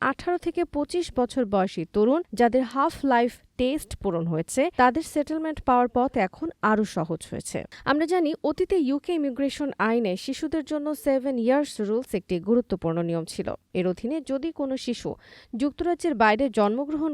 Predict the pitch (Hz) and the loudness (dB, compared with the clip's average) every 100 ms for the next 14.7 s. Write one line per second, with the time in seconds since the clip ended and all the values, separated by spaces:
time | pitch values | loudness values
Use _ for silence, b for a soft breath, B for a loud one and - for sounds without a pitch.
0 | 254 240 311 226 196 208 208 202 226 196 | 0 0 0 -2 -2 0 0 0 -2 -2
1 | - 277 - 233 254 254 - 269 - 196 | 0 -2 2 0 0 -4 -2 -2 -2 0
2 | 180 - 208 170 175 - 165 160 - 180 | 0 0 -6 0 -2 -2 -6 -6 -4 -2
3 | 302 - 220 214 262 - - b b b | -2 0 0 0 -4 -6 -8 b b b
4 | b 311 339 349 240 240 233 202 240 285 | b -2 0 -2 0 2 2 0 -2 -2
5 | - 262 - 220 - 214 208 202 190 160 | -4 -4 -2 -4 -2 -2 -2 -2 -4 -4
6 | - 165 - B B B B 262 330 - | -4 -6 -8 B B B B 0 -2 -8
7 | - 233 233 240 214 - 220 254 294 359 | 0 0 2 0 0 2 4 6 6 2
8 | 220 202 202 - 294 311 - 240 208 220 | 4 2 2 -4 -2 -2 0 0 2 2
9 | 269 220 269 - - 247 233 233 202 190 | 0 0 0 -2 -2 2 2 4 0 2
10 | 240 - 214 - - 254 269 202 160 190 | -2 0 -2 0 0 0 0 -4 -4 -2
11 | 330 247 226 226 190 214 - 320 - 269 | -2 2 0 0 -2 -2 -2 -8 -6 -4
12 | 262 - 156 - 165 151 147 - 254 262 | -4 -4 -6 -6 -6 -4 -4 2 8 8
13 | 262 370 294 311 - 240 - 262 262 254 | 8 0 2 -2 2 2 4 2 4 0
14 | 190 - 185 170 156 120 | -2 -4 -4 -4 -6 -6